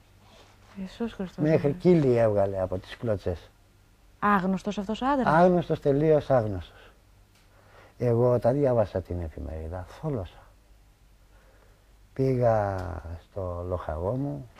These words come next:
Speaker 2: στην αναφορά κανονικά στο στρατό, ζήτησα άδεια για να βγω έξω. Για να πάω. Λέω, "Σας παρακαλώ, η γυναίκα μου έχει κάποια ανάγκη", μου είπε μια κουβέντα έτσι, το θυμάμαι πολύ καλά εγώ μέσα στο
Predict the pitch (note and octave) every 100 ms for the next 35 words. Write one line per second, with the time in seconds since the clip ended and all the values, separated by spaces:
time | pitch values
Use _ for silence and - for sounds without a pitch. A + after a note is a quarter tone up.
0 | - - G#2 G#2 G2 F#2 - G2 A2+ A2+
1 | F#2+ G2 F2+ G2+ G2+ - - F#2 F2 A#2+
2 | C3 B2 C3+ - B2 D3 C#3 G#2 G2 F#2+
3 | G2 A#2 C3 B2+ - - _ _ - -
4 | - - _ _ _ _ _ _ _ _
5 | - A#2 A2 C#3+ B2+ G#2+ - - - -
6 | _ _ - B2+ B2+ B2 C3 B2 A2+ G2+
7 | A2 E2 G1+ G#1 B2 D3+ C#3+ B2 A2 A#2
8 | A2 A#2 A2+ G#2 - A2+ G#2+ F#2 D#2+ B2
9 | D#3 C#3+ C3+ C3+ B2+ B2+ A#2+ A#2+ A2 A2+
10 | A2 A2+ A2+ G#2 A#2+ A2+ - A2 G#2+ A2
11 | - A#2+ B2+ A#2+ A2+ G2 A#2 C#3+ B2 A2
12 | G#2 G2 G2 G2 G2+ G2 F#2 - G2 F#2+
13 | F2+ F2+